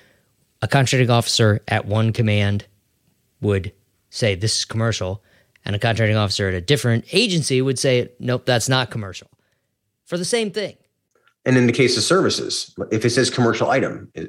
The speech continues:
Speaker 2: is a service an item? I thought that it was. There were probably contracting officers out there that thought that it wasn't. And as a result, they awarded contracts for services like janitorial services might not have be-,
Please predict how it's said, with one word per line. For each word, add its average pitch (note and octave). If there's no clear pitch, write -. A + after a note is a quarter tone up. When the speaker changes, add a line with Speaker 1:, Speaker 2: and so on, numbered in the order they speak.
Speaker 2:
is E2+
a E2
service F#2
an -
item? F#3
I B2+
thought G#2
that E2+
it E2+
was. -
There E2
were E2+
probably F#2+
contracting G#2+
officers B2
out C3
there D3
that -
thought A2
that B2+
it -
wasn't. D#3
And F2
as F#2+
a G2
result, G#2+
they G2
awarded G2+
contracts F#2+
for F#2+
services G#2
like E2
janitorial A2
services G2
might F#2+
not F#2+
have F#2
be-, F2